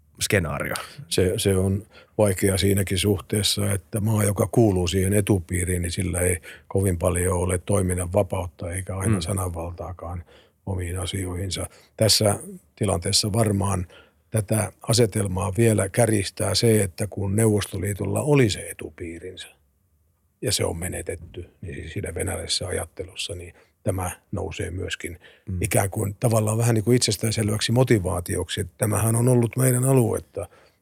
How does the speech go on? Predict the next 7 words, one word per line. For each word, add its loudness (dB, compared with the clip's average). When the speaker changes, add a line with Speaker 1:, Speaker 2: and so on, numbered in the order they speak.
Speaker 2:
ja -8
meillä -2
täytyy -4
olla -4
vaikutusmahdollisuus -6
tähän -12
jatkossakin. -10